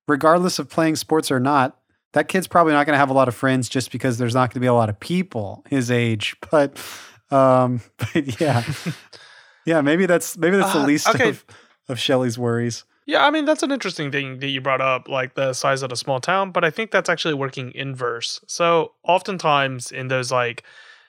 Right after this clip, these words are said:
Speaker 2: uh, like, Friday Night Lights town, like, those small Texas towns that makes it a whole event whenever it's a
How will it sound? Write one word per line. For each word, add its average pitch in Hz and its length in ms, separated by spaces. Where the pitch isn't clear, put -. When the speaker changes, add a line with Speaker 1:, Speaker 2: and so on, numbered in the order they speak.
Speaker 2:
uh, - 220
like, 139 160
Friday 135 300
Night 127 200
Lights 127 300
town, 147 420
like, 139 100
those 123 180
small 123 600
Texas 123 600
towns 123 840
that 123 380
makes 131 440
it 135 60
a 123 80
whole 135 460
event 120 640
whenever 123 400
it's 123 460
a 117 200